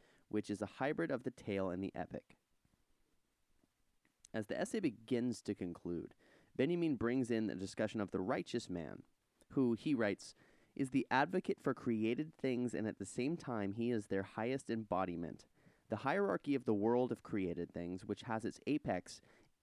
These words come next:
in the righteous man, reaches down into the abyss of the inanimate by many gradations.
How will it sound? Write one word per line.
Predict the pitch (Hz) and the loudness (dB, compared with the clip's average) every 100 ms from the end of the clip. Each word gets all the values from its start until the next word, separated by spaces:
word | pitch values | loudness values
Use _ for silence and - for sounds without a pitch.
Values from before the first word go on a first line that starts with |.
| _ | _
in | 143 160 | 2 2
the | 147 | 2
righteous | 117 127 - 101 - | 4 2 0 -4 -2
man, | 90 85 92 - - _ _ - | -4 -4 -8 -14 -20 _ _ -2
reaches | 117 185 233 190 | 0 2 0 -2
down | 120 131 123 127 | 2 4 6 4
into | 113 123 127 | 2 2 2
the | 107 101 | 2 2
abyss | 90 - 135 180 - | 2 2 4 4 0
of | - 123 | 0 0
the | 120 113 | 0 0
inanimate | 110 107 117 123 92 85 - - - - | 2 2 2 2 0 -2 -8 -20 -20 -4
by | 107 104 | 2 4
many | 104 107 127 143 123 | 4 4 4 4 4
gradations. | 104 92 87 - - - - | 4 2 0 -4 -10 -16 -18